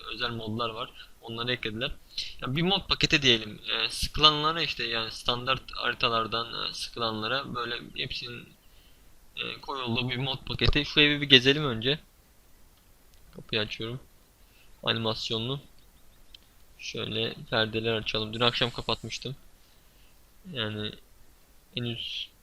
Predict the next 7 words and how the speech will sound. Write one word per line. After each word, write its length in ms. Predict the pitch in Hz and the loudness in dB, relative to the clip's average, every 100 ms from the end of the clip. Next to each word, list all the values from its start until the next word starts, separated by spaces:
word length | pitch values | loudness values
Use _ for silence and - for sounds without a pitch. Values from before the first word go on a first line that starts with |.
| - - - - - - | -20 -20 -20 -20 -20 -18
şöyle 320 | - - 139 123 | -12 -8 -6 -4
biraz 180 | 123 | -4
hızlandıralım. 920 | 113 107 110 110 113 113 - 120 117 107 | -4 -4 -2 -2 -4 -6 -8 -8 -6 -6
Ee, 40 | |
şey 240 | - - 113 | -4 -2 -4
geçin. 300 | 107 - 131 - - - - - - - - - - 226 | -6 -8 -12 -16 -20 -20 -20 -20 -20 -20 -20 -20 -16 -10
Şöyle. 440 | - 120 113 117 | -8 -6 -6 -6